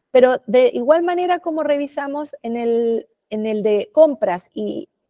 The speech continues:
va, en el de compras, sí, y también el de probidad y transparencia,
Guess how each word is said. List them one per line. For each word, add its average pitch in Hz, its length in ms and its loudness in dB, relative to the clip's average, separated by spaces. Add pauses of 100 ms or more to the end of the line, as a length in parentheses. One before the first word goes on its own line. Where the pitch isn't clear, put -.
(480)
va, 180 260 -8
en 202 140 -4
el 196 140 0
de 202 100 -2
compras, 262 380 0
sí, 240 240 -4
y 196 240 -4
también 220 400 -2
el 226 160 -4
de 202 100 -2
probidad 202 320 4
y 269 80 4
transparencia, 359 800 -2